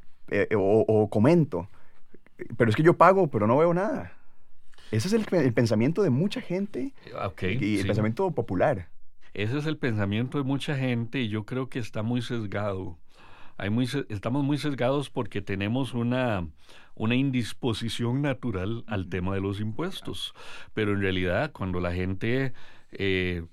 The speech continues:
Speaker 2: lleva a su hijo a su escuela pública todas las mañanas, ahí está viendo mucho.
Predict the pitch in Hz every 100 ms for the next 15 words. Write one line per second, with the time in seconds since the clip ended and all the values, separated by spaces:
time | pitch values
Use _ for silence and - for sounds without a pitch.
0 | - - - 101 120 135 85 98 92 98
1 | 95 143 - 87 - - - - - -
2 | 92 92 - 92 90 107 147 131 92 85
3 | 87 90 117 127 113 143 143 - 92 120
4 | 160 123 117 117 92 92 -